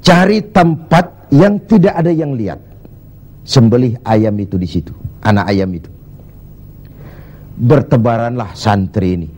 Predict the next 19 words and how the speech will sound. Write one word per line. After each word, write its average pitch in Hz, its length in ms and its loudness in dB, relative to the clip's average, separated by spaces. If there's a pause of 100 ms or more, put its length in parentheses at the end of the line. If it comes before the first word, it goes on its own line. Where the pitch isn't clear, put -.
(160)
mencari 147 560 2
tempat 170 560 0
yang 156 160 4
dipesan 156 560 -4
kiai 156 400 2
tadi. 113 240 -4 (320)
Cari 247 320 2
tempat 233 480 0
yang 220 240 2
tidak 220 320 0
ada 240 80 -6
yang 226 160 -6
lihat. 220 240 -8 (1500)
Ada 87 320 2
yang 85 240 -2
masuk 82 640 -8
ke - 80 -2
dalam 82 480 -6
gua 107 400 0